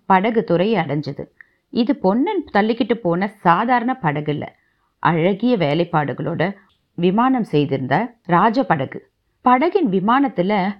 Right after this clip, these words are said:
மூணு பேர் உட்கார்ந்துட்டு இருந்தாங்க. அவங்க வேற யாரும் இல்ல, பார்த்திப சோழ மகாராஜாவும் அருள்மொழி மகாராணியும் இளவரசர் விக்ரமனும் தான் அவங்க. அறையில உடைவாளும்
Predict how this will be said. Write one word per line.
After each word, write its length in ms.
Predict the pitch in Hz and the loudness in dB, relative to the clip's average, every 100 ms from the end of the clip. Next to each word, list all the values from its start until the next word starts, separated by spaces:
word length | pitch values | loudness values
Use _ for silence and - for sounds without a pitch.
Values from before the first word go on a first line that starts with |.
| _ | _
மூணு 340 | - 196 254 254 | -4 0 0 2
பேர் 220 | 170 196 | 0 0
உட்கார்ந்துட்டு 400 | 165 151 147 131 | 0 -2 -2 -4
இருந்தாங்க. 380 | 127 120 120 120 - _ _ _ _ | -6 -6 -6 -8 -14 _ _ _ _
அவங்க 280 | 139 143 151 | 0 0 0
வேற 280 | 123 139 190 | 0 0 0
யாரும் 380 | 196 180 214 | 0 0 0
இல்ல, 280 | 175 143 196 330 _ _ _ _ - | -2 -2 -4 -6 _ _ _ _ 0
பார்த்திப 540 | 165 202 254 277 202 | 4 4 2 0 -2
சோழ 420 | 196 180 180 202 | -2 2 2 2
மகாராஜாவும் 880 | 185 147 208 233 233 190 175 151 214 277 _ _ _ _ - | 2 2 4 2 2 0 -2 -2 -4 -6 _ _ _ _ -2
அருள்மொழி 520 | 147 202 302 294 240 | 2 4 4 0 0
மகாராணியும் 800 | 160 151 170 190 170 143 131 135 233 _ _ | 0 2 4 2 2 0 -2 -4 -8 _ _
இளவரசர் 800 | 185 247 285 233 156 - 196 247 _ - | 0 2 2 0 -2 -2 -4 -4 _ -2
விக்ரமனும் 580 | 190 285 320 277 160 120 | 0 0 2 2 0 0
தான் 160 | 147 202 | 0 0
அவங்க. 340 | 139 - - _ _ _ 143 | -2 -6 -12 _ _ _ 2
அறையில 640 | 170 226 262 170 170 247 _ - | 2 2 2 0 -2 -4 _ -4
உடைவாளும் 640 | 147 196 254 220 165 160 | 0 2 4 2 2 -2